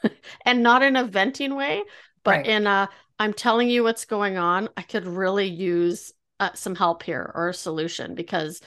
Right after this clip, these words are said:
Speaker 1: it's okay to not be okay. It's okay to not be strong every minute of the day. And I think as mothers,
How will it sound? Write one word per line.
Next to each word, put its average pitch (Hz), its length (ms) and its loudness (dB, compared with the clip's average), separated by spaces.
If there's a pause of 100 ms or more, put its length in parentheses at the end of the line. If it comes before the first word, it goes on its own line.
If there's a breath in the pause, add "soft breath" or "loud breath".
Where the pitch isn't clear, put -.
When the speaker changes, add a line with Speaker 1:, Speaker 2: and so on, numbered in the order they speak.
(340 loud breath)
Speaker 1:
it's 208 180 -4
okay 202 300 -2
to 185 100 -2
not 160 300 -2
be 160 160 -4
okay. - 500 -6
It's - 160 -12
okay 175 360 -4
to 170 140 -10
not 156 280 -6
be 170 380 -8
strong 175 560 -4
every 175 260 -4
minute 175 340 -2
of 175 120 -6
the 180 60 -8
day. 185 280 -4
And 180 100 -6
I 170 80 -6
think 175 240 -8
as 165 160 -6
mothers, 185 680 0